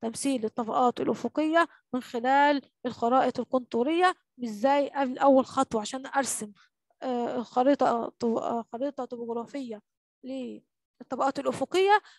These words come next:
من خلال خطوط الكونتور. لازم أول حاجة أرسمها وتكون حاطة في ذهني إن أول ما يديني مسألة أحول المعطيات بتاعتها بالراحة وأرسمها في ورقة عادية، وبعد كده أبدأ أنقلها بالظبط زي ما هي،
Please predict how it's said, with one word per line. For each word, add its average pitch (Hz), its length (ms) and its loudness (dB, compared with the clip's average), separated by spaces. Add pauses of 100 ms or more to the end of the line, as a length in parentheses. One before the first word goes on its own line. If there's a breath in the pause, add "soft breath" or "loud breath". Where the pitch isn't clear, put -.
(160 soft breath)
من 247 80 -6
خلال 262 340 0
خطوط 254 460 0
الكونتور. 269 640 6 (280 loud breath)
لازم 277 440 -6
أول 262 340 0
حاجة 254 280 -6
أرسمها 269 360 -6
وتكون 262 340 -2
حاطة 285 300 -2
في 226 80 -6
ذهني 311 380 -4
إن 247 100 -10
أول 277 180 2
ما 247 80 -6
يديني 233 300 -8
مسألة 247 440 -6
أحول 269 340 2
المعطيات 240 420 -4
بتاعتها 233 400 -4
بالراحة 269 600 2 (300 loud breath)
وأرسمها 269 340 2
في - 140 0
ورقة 294 160 2
عادية، 285 380 0
وبعد 311 280 2
كده 311 220 -4
أبدأ 277 280 -2
أنقلها 262 400 -6
بالظبط 247 420 0
زي 247 220 -6
ما 247 120 -4
هي، 262 220 -4